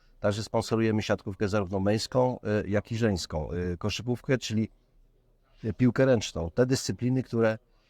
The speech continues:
e, które kreują, e, dobrą atmosferę, które kreują pozytywne emocje, ale też energię żywiołów, czyli te, które są związane z wiatrem i z wodą. No, to jest jakby spójne z naszą strategią, bo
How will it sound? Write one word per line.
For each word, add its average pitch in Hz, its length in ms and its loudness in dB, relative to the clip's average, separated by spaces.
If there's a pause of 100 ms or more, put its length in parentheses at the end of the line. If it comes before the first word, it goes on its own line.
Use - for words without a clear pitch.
(120)
e, 95 260 0
które 107 360 2
kreują, 107 680 2
e, 92 140 -4
dobrą 120 340 2
atmosferę, 123 580 0
które 107 240 -2
kreują 101 580 0
pozytywne 110 540 -2
emocje, 117 460 -2 (220)
ale 117 200 2
też 120 220 0
energię 117 380 0
żywiołów, 107 420 2
czyli 95 200 -2
te, 110 120 0
które 104 200 -2
są 101 360 -2
związane 98 460 -2
z 92 80 -6
wiatrem 113 480 2
i 101 80 -6
z 98 80 -4
wodą. 82 420 2
No, 90 160 -2
to 104 140 2
jest 101 220 0
jakby 95 240 0
spójne 101 380 -2
z - 60 -8
naszą 101 240 -2
strategią, 95 640 0 (420)
bo 120 420 4